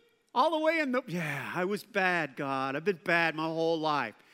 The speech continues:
Ju-, at conception, I was bad." And I'm just saying, every once in a while, don't quickly pass by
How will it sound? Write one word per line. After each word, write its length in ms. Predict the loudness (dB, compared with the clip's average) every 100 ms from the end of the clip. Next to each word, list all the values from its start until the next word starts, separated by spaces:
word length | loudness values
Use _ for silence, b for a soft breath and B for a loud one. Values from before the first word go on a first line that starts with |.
| B B B
Ju-, 300 | -6 -2 -2 -2
at 180 | -4
conception, 960 | 0 0 -2 2 2 2 -2 0 -2 -4 -18 B -4
I 140 | -2
was 140 | -2 -6
bad." 220 | -8 -6 B B B B B B B _ _ b b b
And 80 | 2
I'm 160 | 2 4
just 300 | 0 0 4
saying, 340 | 6 6 4
every 260 | 2 2 0
once 320 | 0 -2 -2
in 80 | -2
a 60 |
while, 260 | 4 4 4
don't 300 | 2 0 0
quickly 600 | -2 -4 0 2 2 0 B B _
pass 400 | 0 2 2 -2
by 800 | 0 2 4 2 2 0 -2 -6